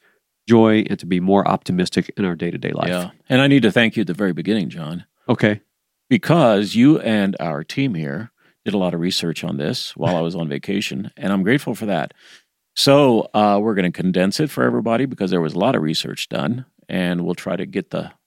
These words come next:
Speaker 2: the points across that, uh, are important for us.
Speaker 1: Yeah. So I, th-, I think one of the im-, important or interesting,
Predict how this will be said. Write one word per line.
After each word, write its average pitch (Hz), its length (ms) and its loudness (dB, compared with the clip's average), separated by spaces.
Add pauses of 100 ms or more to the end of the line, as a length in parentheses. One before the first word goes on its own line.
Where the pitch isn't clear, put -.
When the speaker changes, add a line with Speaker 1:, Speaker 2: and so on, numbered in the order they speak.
Speaker 2:
the - 80 -12
points 110 340 2
across 151 500 2
that, 101 240 -2 (100)
uh, 107 380 0
are 117 160 0
important 120 540 -2
for 123 240 -2
us. - 320 -2 (280)
Speaker 1:
Yeah. 147 240 2 (180)
So 185 180 6
I, - 40 6
th-, 180 120 0
I 180 40 6
think 196 180 4
one 170 180 6
of 147 60 4
the 113 300 2 (180)
im-, 131 140 2 (540)
important 139 600 2
or 120 160 4
interesting, 127 560 4